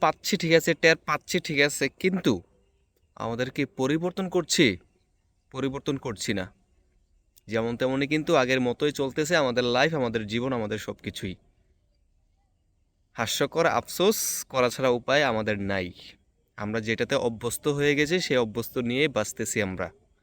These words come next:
<laughs> আমি জানি না কে কেরকমভাবে কোন অবস্থাতে ছিলেন ভূমিকম্পের সময়, তবে আমি এখন বর্তমানে যে অবস্থায় বসে আছি ঠিক সেই অবস্থায় বসেছিলাম একটা সময়, ওই দিন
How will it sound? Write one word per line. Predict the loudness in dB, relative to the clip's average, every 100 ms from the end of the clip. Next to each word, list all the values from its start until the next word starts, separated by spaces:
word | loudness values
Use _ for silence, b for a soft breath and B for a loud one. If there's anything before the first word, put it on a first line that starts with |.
| _ _ _
<laughs> | -8 -8 -8 b b _ _ _
আমি | 0 2
জানি | 6 6 6
না | 2
কে | 2 2 2
কেরকমভাবে | 2 2 2 2 4 2 0 0
কোন | -2 0
অবস্থাতে | -4 -4 -6 -4 -2
ছিলেন | 2 2 2
ভূমিকম্পের | 0 -2 -2 -2 -2 -4
সময়, | 0 0 0 -4 -12 _ _ _ _ _
তবে | -2 0
আমি | 2 2 2
এখন | 2 0 -4
বর্তমানে | -4 -2 -2 0
যে | 0 2
অবস্থায় | 2 0 -2 -4 -2
বসে | -4 0 0
আছি | 0 0 -2 -2 _ _ _ _ _ -6
ঠিক | -6 -4
সেই | 2 2 2
অবস্থায় | 0 -2 2 2
বসেছিলাম | 2 -4 -6 -4 -2 -2
একটা | -4 -6
সময়, | -6 -6 -6 -4
ওই | -4 -2
দিন | -4